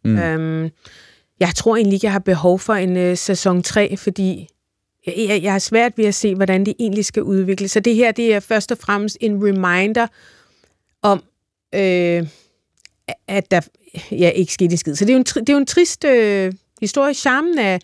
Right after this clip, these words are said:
Speaker 2: charmen er, er væk. Vildskaben er væk. Øh, nu er det bare, øh,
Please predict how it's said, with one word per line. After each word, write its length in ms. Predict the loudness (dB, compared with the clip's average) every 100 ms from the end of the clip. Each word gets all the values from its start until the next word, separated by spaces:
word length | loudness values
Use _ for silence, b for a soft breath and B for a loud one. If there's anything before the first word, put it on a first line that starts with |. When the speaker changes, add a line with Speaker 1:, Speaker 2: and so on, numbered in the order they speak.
| b b b
Speaker 2:
charmen 500 | -8 -2 0 0 0
er, 280 | 0 0 -2 -4
er 80 | -2
væk. 240 | 2 2 2
Vildskaben 760 | 2 4 4 0 -2 -2 -2 -2
er 100 | 0
væk. 360 | 0 0 -6 -2
Øh, 220 | -2 0
nu 200 | -2 -4
er 40 |
det 140 | -4 -2
bare, 260 | -4 -4 -8 _ _ _ _ _ _ _ _ _ -6
øh, 240 | -4